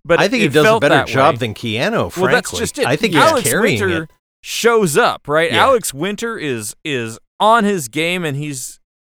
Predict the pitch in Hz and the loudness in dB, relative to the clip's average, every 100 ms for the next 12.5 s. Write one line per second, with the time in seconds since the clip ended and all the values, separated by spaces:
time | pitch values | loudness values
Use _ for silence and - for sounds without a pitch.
0 | _ 170 196 190 208 190 208 196 180 151 | _ -4 -2 -2 -4 -4 -4 -2 -4 -6
1 | - 156 185 196 190 190 180 175 170 156 | -6 0 2 0 0 -2 -2 -4 -6 -2
2 | 185 190 196 165 180 185 185 185 175 175 | -2 0 -4 -4 -4 -2 -2 -4 -6 -10
3 | 165 - 180 160 156 107 95 208 175 190 | -12 -12 -8 -2 0 0 -2 -8 -8 -6
4 | 190 190 190 - - _ 190 175 - 170 | -6 -6 -8 -10 -20 _ -4 -4 -6 -4
5 | 175 208 262 196 170 165 - 165 151 127 | 0 2 4 2 2 -2 -4 -8 -6 -2
6 | 127 156 95 - - _ 120 95 - 131 | 0 0 0 -8 -18 _ -8 -8 -6 -8
7 | - 139 123 151 - _ _ _ - 180 | -4 -2 0 0 0 _ _ _ -4 2
8 | 185 208 - 277 240 240 220 247 269 139 | 4 4 4 4 6 6 6 4 4 2
9 | 123 180 156 156 170 185 135 151 165 143 | 0 -4 -4 0 2 4 4 2 0 0
10 | 156 151 139 123 151 - 110 - - 113 | 2 4 2 0 -2 -2 -4 -4 -6 -4
11 | 123 139 104 110 104 _ 127 113 - - | -2 -2 -4 -4 -6 _ -4 -4 -6 -8
12 | 107 127 113 85 | -6 -6 -8 -12